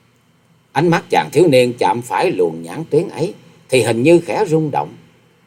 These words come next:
Chưa dứt tư lự, lão quái nhân chợt hừ một tiếng rồi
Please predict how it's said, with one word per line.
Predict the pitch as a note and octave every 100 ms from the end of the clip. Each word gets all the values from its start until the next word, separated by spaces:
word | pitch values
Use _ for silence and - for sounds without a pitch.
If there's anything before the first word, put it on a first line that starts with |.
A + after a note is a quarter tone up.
| _ -
Chưa | C3
dứt | A2+ G#3 -
tư | A2+
lự, | F2 D2+ - - _
lão | - F#2
quái | C#3 D#3+
nhân | D#3+ A#2 A#2
chợt | G2 F2+ -
hừ | E2 D#2 D2
một | E2 F#2
tiếng | C3+ F#3+ -
rồi | G#1+